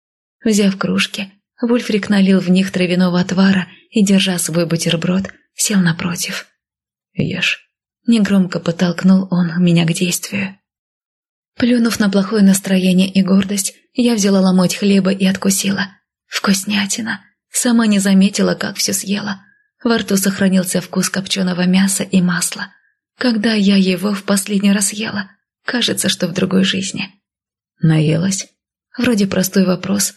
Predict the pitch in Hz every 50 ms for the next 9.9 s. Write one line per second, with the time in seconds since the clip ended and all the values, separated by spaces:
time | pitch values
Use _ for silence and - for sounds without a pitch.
0 | _ _ - 214 202 185 170 180 170 175 165 - - 185 180 175 170 180 196 196
1 | 190 190 - - _ _ _ _ _ _ _ - - 226 202 190 202 196 190 190
2 | 175 170 175 175 175 190 185 196 196 190 - - - _ _ 226 208 214 196 202
3 | 190 185 180 180 180 185 185 - - - 170 175 180 165 165 170 165 - 180 165
4 | 165 165 175 175 - - - - - _ _ _ _ _ _ _ _ _ _ -
5 | 220 214 214 202 202 208 196 190 190 190 185 180 175 - - 196 190 196 190 -
6 | - _ _ _ - 226 196 214 202 185 190 185 175 185 190 185 180 175 165 -
7 | - - 196 196 196 - 190 180 - 180 180 170 170 - 190 185 180 175 165 180
8 | 175 - - 165 170 - - 185 185 196 190 185 180 - 175 - - 175 170 -
9 | - 190 - - 175 - 180 175 170 180 180 180 185 185 185 - -